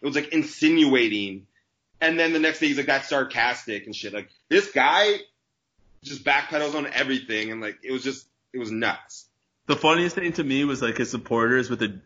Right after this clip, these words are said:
Speaker 2: mental gymnastics, 'cause at first they were trying to defend what he said about the disinfectant.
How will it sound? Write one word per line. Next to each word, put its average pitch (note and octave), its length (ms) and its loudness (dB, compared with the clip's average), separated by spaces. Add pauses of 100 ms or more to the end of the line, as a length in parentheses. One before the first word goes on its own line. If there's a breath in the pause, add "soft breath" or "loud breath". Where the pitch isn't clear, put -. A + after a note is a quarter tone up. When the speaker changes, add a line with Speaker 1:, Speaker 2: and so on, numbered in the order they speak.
Speaker 2:
mental A2 340 0
gymnastics, G#2+ 720 -4
'cause B2+ 160 -2
at B2 160 2
first A#2+ 280 2
they A#2+ 100 4
were A#2 160 4
trying A2+ 180 -2
to A2+ 60 -2
defend G#2+ 500 -2
what G#2+ 100 -2
he G#2 80 -2
said G2+ 220 -4
about G#2+ 220 -2
the G#2 80 -4
disinfectant. G#2 840 -4